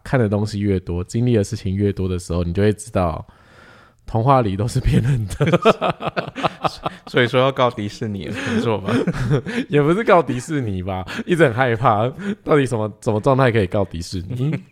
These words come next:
Speaker 1: <laughs> 那，
Speaker 2: 那怎样？
Speaker 1: 我想说你要讲话吗？
Speaker 2: 没有。
Speaker 1: <laughs> 因为我一直很想要清喉咙。
Speaker 2: <laughs> 你就继续讲就好了，因为越清，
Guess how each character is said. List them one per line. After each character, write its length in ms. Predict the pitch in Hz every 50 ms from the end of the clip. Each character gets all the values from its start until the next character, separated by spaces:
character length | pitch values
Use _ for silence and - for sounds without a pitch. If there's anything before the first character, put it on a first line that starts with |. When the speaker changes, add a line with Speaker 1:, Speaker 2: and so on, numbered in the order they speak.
| _ _ _ - -
Speaker 1:
<laughs> 440 | - _ _ _ _ _ _ _ -
那， 840 | - 165 160 147 143 135 131 127 120 113 104 101 92 76 73 71 67 _ _ _ _ _ _ _ _ _ _ _ _ -
Speaker 2:
那 160 | 107 101 98
怎 120 | 92 95 -
样？ 160 | - 135 - - - 175 - - 202 185 - - _ _ - - - _ _ _ _ -
Speaker 1:
我 140 | 185 170 170
想 120 | 170 147
说 80 | 147 156
你 80 | 147
要 120 | 131 127 139
讲 200 | - 113 90 87
话 200 | 101 113 113 104
吗？ 200 | 95 90 110 113 - - 165 - - 202
Speaker 2:
没 120 | - - -
有。 60 | - - 196 -
Speaker 1:
<laughs> 120 | - 269 -
因 20 |
为 80 | 247 214
我 120 | 180 170
一 60 | 185
直 80 | 208 202
很 120 | 170 180
想 120 | 202 185 156
要 80 | 170
清 280 | 185 - 320 175 185 180
喉 160 | 160 127 123
咙。 240 | 123 123 107 101 117 127 - - 226 214 208 269 339 - -
Speaker 2:
<laughs> 440 | - - - - - - - _ -
你 100 | - 110
就 60 | 123
继 260 | 143 - - 165 139
续 280 | 135 - - 180 143 131
讲 340 | - - - 110 104 107 113
就 140 | 139 143
好 220 | 127 127 104 101 101
了， 120 | 101 104
因 80 | 107 110
为 80 | 117
越 160 | 120 - 131 120
清， 380 | - - - 120 123 131 131